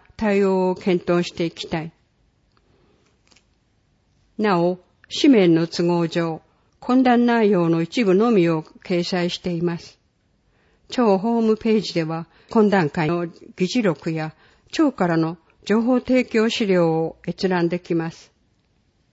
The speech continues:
情報提供内容。町からの情報提供として、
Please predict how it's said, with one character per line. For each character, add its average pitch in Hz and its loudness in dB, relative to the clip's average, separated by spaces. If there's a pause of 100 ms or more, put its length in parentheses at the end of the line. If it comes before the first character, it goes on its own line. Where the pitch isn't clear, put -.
(2500)
情 247 2
報 233 0
提 233 0
供 208 0
内 196 2
容。 160 -6 (720)
町 320 0
か 208 0
ら 170 0
の 160 -4 (320)
情 226 2
報 247 0
提 233 -2
供 208 0
と 214 -2
し - -6
て、 190 -6